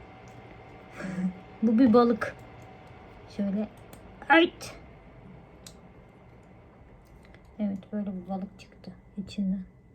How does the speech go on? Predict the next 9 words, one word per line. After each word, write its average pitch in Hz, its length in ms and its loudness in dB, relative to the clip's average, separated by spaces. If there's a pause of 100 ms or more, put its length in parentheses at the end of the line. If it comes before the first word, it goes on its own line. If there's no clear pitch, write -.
(580)
Balık. 196 300 -12 (1500)
Bunu 202 140 2
da 190 40 -4 (120)
koydum 196 360 -8
buraya. 196 120 -10 (4000)
Bir 254 160 10
tane 254 300 8
daha 254 160 8
sarı. 226 320 4